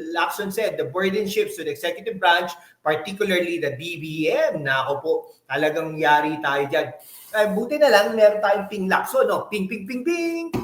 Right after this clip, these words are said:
Yan, sana manalo ka, mabuhay ka, no? Ah, sayang, hindi ka naging presidente. Mm, pero anyhow, tapos na yan.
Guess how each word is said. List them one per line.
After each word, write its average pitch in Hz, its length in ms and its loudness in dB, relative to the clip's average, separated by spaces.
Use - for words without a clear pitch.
Yan, 135 240 -10
sana 165 320 0
manalo 190 480 2
ka, 208 240 6
mabuhay 175 480 0
ka, 214 400 2
no? 208 320 -4
Ah, 135 320 -6
sayang, 180 320 2
hindi 165 160 -4
ka 165 160 0
naging 165 240 -6
presidente. 233 880 0
Mm, 190 240 -14
pero 220 240 2
anyhow, 226 320 4
tapos - 320 -8
na 247 80 -4
yan. 269 220 2